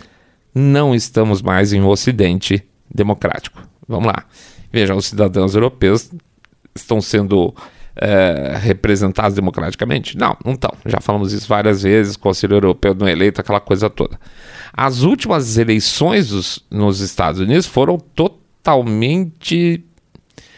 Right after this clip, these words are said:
é, não pode falar isso no YouTube, vamos lá. É, vamos dizer assim, que as últimas eleições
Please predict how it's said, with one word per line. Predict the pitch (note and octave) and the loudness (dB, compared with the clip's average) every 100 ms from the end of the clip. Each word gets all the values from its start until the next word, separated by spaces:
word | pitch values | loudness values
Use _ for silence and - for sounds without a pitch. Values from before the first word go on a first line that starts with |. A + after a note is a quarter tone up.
| _ _ _ - | _ _ _ -2
é, | C#3 C#3 | 0 2
não | C#3 | 0
pode | C#3+ C3+ C3 | 0 -2 -2
falar | C3+ C3 - | -2 -2 -4
isso | - - | -6 -8
no | - | -10
YouTube, | - - G1+ | -12 -12 -12
vamos | - G#2+ | -8 -6
lá. | F2+ - _ | -6 -12 _
É, | - F#2 F#2+ E2 C#2+ C2 E2+ | -6 -4 -2 -2 -4 -6 -8
vamos | - E3+ | -2 0
dizer | D3 F3 | 2 2
assim, | D#3 A#2+ G2 | 2 -2 0
que | B2+ | -2
as | A2+ | 0
últimas | D3 - D#3+ B2+ | -2 0 -2 0
eleições | A#2+ A2+ - - E3+ F#3+ F3 - | 2 0 -2 0 2 2 -2 -8